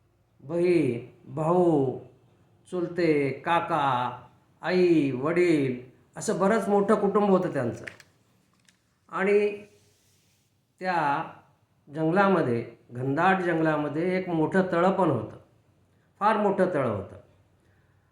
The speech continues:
आता बघा, हत्तींना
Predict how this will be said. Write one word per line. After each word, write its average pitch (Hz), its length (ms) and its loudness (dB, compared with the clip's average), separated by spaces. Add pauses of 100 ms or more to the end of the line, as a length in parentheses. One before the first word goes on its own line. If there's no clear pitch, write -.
आता 175 220 -2
बघा, 151 380 -2 (880)
हत्तींना 185 680 0